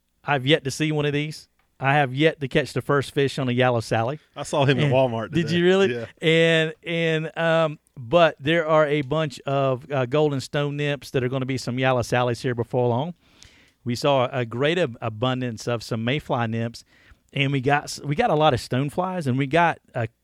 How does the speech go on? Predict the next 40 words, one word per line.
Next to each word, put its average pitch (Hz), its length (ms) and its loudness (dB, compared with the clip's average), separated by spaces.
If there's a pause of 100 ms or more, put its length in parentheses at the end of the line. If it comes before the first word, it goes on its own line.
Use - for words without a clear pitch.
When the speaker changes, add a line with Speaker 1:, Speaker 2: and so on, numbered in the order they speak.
(140)
Speaker 1:
a 117 140 -6
couple 160 400 0
that 113 160 -2
were 123 200 -4
nearly 143 340 -2
two 151 280 -2
inches 131 320 -4
long 135 380 0
before 127 340 -4
you 127 120 -6
have 120 180 -4
the 101 80 -12
tail. 95 580 -10
So - 160 -8
those 175 220 -4
things 131 240 -8
were 95 100 -8
monsters. 101 540 -10
They 135 100 -6
were 98 140 -10
big. 87 340 -16 (680)
So 165 140 -2
I 151 60 4
looked 190 240 0
at 165 100 0
Braden, 127 520 -2 (1300)
and 127 160 -2
we 131 80 0
were 135 100 0
looking 156 240 0
at 135 100 -4
those 135 200 -2
little 135 140 -4
golden 123 340 -2
stones, 139 640 -4
and, 113 220 -4 (720)
and 123 160 -8
I 110 80 -8
said, 98 380 -10 (260)
"Dude, 110 500 -6